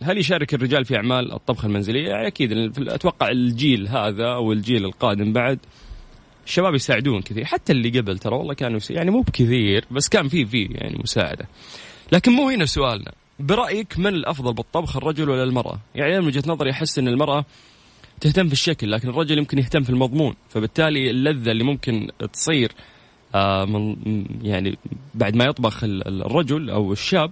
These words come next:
أتوقع أن بيكون ألذ يعني من، من أكل المرأة. دائم نسمع في سالفة النفس، يقول هذا فلان نفسه كويس، فلانة نفسها طيب في الأكل ما شاء الله. فما تدري كيف تصنف هذا الموضوع.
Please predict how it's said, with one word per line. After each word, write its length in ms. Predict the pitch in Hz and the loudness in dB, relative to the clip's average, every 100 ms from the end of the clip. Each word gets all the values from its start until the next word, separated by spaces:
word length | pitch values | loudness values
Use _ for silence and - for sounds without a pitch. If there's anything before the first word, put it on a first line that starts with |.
| - - - _ - | -8 -20 -20 _ -8
أتوقع 320 | 135 180 165 | -4 0 0
أن 280 | 160 151 76 - 85 127 - | 0 -2 -6 -14 -16 -10 -4
بيكون 280 | 165 190 165 | 0 0 2
ألذ 320 | 156 165 98 | 2 2 0
يعني 260 | 95 90 95 | -4 -6 -4
من، 240 | 104 95 | -4 -2
من 120 | 113 | -2
أكل 200 | 101 127 | -2 0
المرأة. 380 | 117 113 104 92 - - - - - - | 2 2 0 -4 -10 -18 -20 -20 -20 0
دائم 240 | 165 254 233 | 2 2 0
نسمع 240 | 220 170 | -2 -2
في 100 | 143 | 0
سالفة 320 | 143 180 139 135 | 0 0 0 0
النفس، 440 | 131 107 95 - | 0 0 -2 -4
يقول 160 | 113 147 | -2 0
هذا 420 | 160 156 123 92 | 0 -4 -4 -8
فلان 340 | - 170 175 | -2 0 2
نفسه 360 | 156 151 113 113 | 0 0 -2 -2
كويس، 460 | - 123 98 101 120 | 0 0 0 -2 -2
فلانة 400 | 143 143 156 147 | 2 2 2 0
نفسها 400 | 127 151 - 120 | 0 -2 -2 -2
طيب 380 | 143 123 104 | 0 0 -2
في 60 | - | -2
الأكل 300 | 107 117 104 | -2 -2 -2
ما 140 | 95 | -2
شاء 180 | 101 107 | -2 0
الله. 140 | 107 95 - - - - - - - _ - | 0 0 -8 -20 -20 -20 -20 -20 -20 _ -4
فما 1000 | - 156 - 131 139 - 165 139 151 214 | 0 0 -2 -6 -4 0 0 2 0 0
تدري 220 | 214 147 | 0 -2
كيف 180 | 185 139 | -2 -2
تصنف 500 | - 160 135 104 113 | 0 2 2 0 -2
هذا 160 | 107 | 0
الموضوع. 460 | 110 107 107 120 | 0 0 0 0